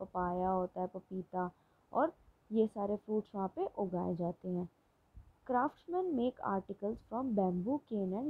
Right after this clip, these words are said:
leather। क्राफ्ट्समैन वो होते हैं कि जो चीज़ों को बनाते हैं, आर्टिकल्स बनाते हैं उनसे, जैसे कि पर्स बनाना या कुछ बनाना, तो वो किस किस से बनाते हैं? बैम्बू से, केन से और लेदर से। The Manipuri dance is very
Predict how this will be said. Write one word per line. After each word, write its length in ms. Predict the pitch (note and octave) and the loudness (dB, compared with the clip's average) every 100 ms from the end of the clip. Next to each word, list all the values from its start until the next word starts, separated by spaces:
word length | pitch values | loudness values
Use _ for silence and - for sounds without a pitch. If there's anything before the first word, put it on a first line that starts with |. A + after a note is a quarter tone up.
| A3+ | 2
leather। 400 | F3+ F3+ F3+ - | 0 0 -2 -2
क्राफ्ट्समैन 540 | G3 F#3+ - A3 A3 | 0 0 -2 -6 -4
वो 160 | A3+ G#3+ | 0 2
होते 240 | F#3+ - | 0 -2
हैं 80 | C4+ | -8
कि 100 | D#4 | -4
जो 120 | C4+ | -4
चीज़ों 360 | C#4+ A3+ G3 G3 | -2 -4 -4 -4
को 140 | - D4 | -6 -6
बनाते 440 | G3 F3 F#3 - | -4 -2 -4 -4
हैं, 160 | F3 F3 - _ _ - | -2 -2 -6 _ _ 0
आर्टिकल्स 540 | G#3+ G3+ A3+ - A#3 | 2 2 0 0 0
बनाते 440 | G#3+ G3+ F3 F3 F#3+ | 2 2 2 0 -2
हैं 60 | |
उनसे, 280 | F#3 F#3 G3+ | 0 -2 0
जैसे 280 | F#3+ F#3 G3 | 0 0 -2
कि 120 | A3 | -10
पर्स 400 | - F#3+ F#3+ F#3+ | -4 2 2 2
बनाना 420 | G3+ F#3+ F3+ F3+ | -2 0 0 2
या 100 | F#3 | 0
कुछ 220 | F#3+ G#3 | 0 -2
बनाना, 500 | F#3+ F#3+ F3+ F3 A3 E4+ _ _ _ - | -2 0 2 2 0 -2 _ _ _ -4
तो 80 | A3 | -2
वो 160 | G#3+ | -2
किस 200 | B3 A#3+ | -4 -6
किस 140 | - A3 | -8 -12
से 140 | A3+ | -8
बनाते 420 | G#3 G3 F#3 - | -6 -4 -4 -4
हैं? 120 | C4+ | -2
बैम्बू 380 | G#3 F#3 F#3 F#3+ | 2 4 2 -2
से, 180 | G#3 A3 | -4 -6
केन 360 | G#3+ G3 G3 F#3+ | -6 -4 -4 -4
से 160 | G3+ | -2
और 180 | G#3 D#4 | 0 2
लेदर 420 | C#4+ F#3 E3+ F3 E3 | 4 2 2 -4 -6
से। 160 | - E3+ - _ _ - - | -8 -10 -12 _ _ -20 -4
The 120 | A3 | 0
Manipuri 580 | A#3 G#3+ A#3 - D#4+ F4 | 2 2 -2 -2 0 2
dance 340 | A#3+ G3+ F#3+ C4 | 2 2 0 -2
is 120 | C4+ | -4
very 360 | G#3 F#3+ A#3+ | 2 2 2